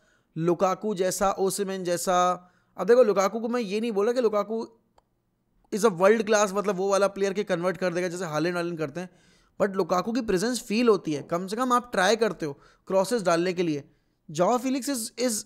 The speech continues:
not the number nine, and यहाँ पर आपका स्टर्लिंग भी नंबर नाइन नहीं है, काई हावर्ट्ज भी नंबर नाइन नहीं है। कल हा-, काई हावर्ट्ज को स्टार्ट नहीं दिया गया, स्टर्लिंग को दिया गया।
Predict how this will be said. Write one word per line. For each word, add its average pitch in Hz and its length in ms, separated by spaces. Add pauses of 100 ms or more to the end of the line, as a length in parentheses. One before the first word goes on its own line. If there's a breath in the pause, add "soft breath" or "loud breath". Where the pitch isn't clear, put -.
(120)
not 202 360
the 220 160
number 214 300
nine, 185 260 (600)
and 214 160 (140)
यहाँ 196 380
पर 247 100
आपका 240 240
स्टर्लिंग 233 440
भी 247 60
नंबर 214 320
नाइन 214 180
नहीं 180 260
है, - 400
काई 190 160
हावर्ट्ज 196 360
भी 220 100
नंबर 185 260
नाइन 175 200
नहीं 151 160
है। 135 120 (300 soft breath)
कल 190 120
हा-, 185 180
काई 190 140
हावर्ट्ज 208 260
को 233 80
स्टार्ट 208 320
नहीं 208 140
दिया 202 140
गया, 208 100
स्टर्लिंग 196 400
को 220 100
दिया 185 200
गया। 165 220